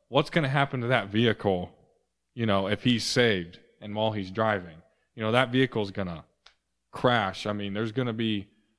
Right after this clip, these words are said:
uh, worldwide panic. You know, you think, you think about the world and how there is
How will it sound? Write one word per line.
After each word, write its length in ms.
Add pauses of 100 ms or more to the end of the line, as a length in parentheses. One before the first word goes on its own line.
(180)
uh, 220
worldwide 680 (160)
panic. 760 (220)
You 120
know, 140
you 160
think, 260 (220)
you 100
think 340
about 300
the 100
world 600
and 120
how 160
there 260
is 440